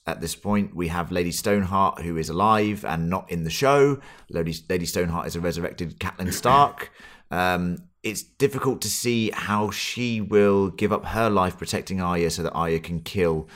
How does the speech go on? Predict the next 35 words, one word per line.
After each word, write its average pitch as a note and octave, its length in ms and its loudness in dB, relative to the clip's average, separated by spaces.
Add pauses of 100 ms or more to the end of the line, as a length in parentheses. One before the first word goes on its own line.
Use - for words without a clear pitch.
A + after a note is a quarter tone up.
(160)
the F#2 80 -2
Night A2 240 2
King. F2 200 -2
However, F#2 600 2 (440)
I'm F#2+ 140 -2
sure G2+ 220 2
there's F#2+ 160 2
other F#2 180 -2
pieces F2 400 -4
that D2+ 120 -4
could - 80 -12
come E2+ 180 -4
into D#2+ 160 -4
play. D#2+ 420 0 (400)
And F2 440 0
what D#2+ 200 -2
I F2 40 0
will G#2 260 4
say E2 280 0
is, D#2+ 420 -2 (720)
I A2+ 220 2
agree A#2 400 2
with A#2+ 160 2
you A#2 280 0
that F2+ 100 0
I G#2+ 80 0
don't B2+ 380 0
think B2+ 200 -4
it B2 60 -6
will A#2+ 100 0
be B2+ 140 0
Arya B2+ 260 -2
in B2 80 -6
the A#2+ 80 -6
books. - 760 -2